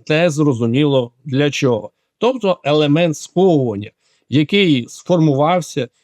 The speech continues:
і який приносив відповідний профіт для Сил оборони, а, України. М, так само, я думаю, і, е,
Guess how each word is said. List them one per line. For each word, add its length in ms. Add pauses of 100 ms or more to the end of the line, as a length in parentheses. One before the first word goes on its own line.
(160)
і 120
який 340
приносив 540
відповідний 540
профіт 520
для 160
Сил 240
оборони, 540 (420)
а, 220
України. 720 (340)
М, 180
так 220
само, 460
я 180
думаю, 540
і, 400
е, 80